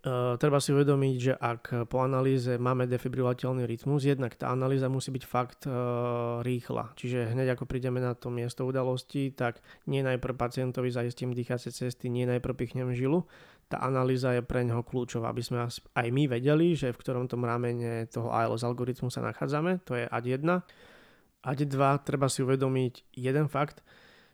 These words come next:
že liečba toho defibrilovateľného ramena je skorá defibrilácia. Tak ako pri tej B L S-ke tie oneskorené kompresie, tak, a,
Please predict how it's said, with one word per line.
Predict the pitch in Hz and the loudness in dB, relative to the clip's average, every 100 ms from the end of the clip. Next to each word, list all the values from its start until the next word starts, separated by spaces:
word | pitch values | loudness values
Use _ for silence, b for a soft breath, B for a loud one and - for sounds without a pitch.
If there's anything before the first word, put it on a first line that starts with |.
| b - | b -6
že | 120 127 123 123 - | 2 4 4 0 -4
liečba | 120 131 151 143 120 120 147 _ _ _ | 2 6 6 4 0 -2 -4 _ _ _
toho | - 120 117 | -4 -2 0
defibrilovateľného | 120 143 135 127 123 135 131 123 120 117 - | -2 -2 0 0 0 0 2 0 0 -2 -4
ramena | 120 120 120 117 113 113 | -2 -2 0 -2 -2 -4
je | 117 113 113 117 | -4 -4 -6 -8
skorá | - - 135 127 110 - | -12 0 2 2 -2 -8
defibrilácia. | 117 113 117 117 113 113 - 123 120 b b b _ | -10 -8 -6 -4 -4 -8 -8 -10 -10 b b b _
Tak | 135 135 | 0 0
ako | 135 | 0
pri | 131 135 | -4 0
tej | 135 | 0
B | 131 | 2
L | 127 131 | 2 2
S-ke | 131 - 147 135 | -2 -2 -2 0
tie | 131 131 | 0 -2
oneskorené | 123 123 - 131 123 120 | -2 -2 -2 -2 0 0
kompresie, | 120 117 123 - 139 139 139 | -2 0 -4 -2 -2 0 0
tak, | - 120 117 | -2 -6 -6
a, | 123 117 117 | -4 -4 -4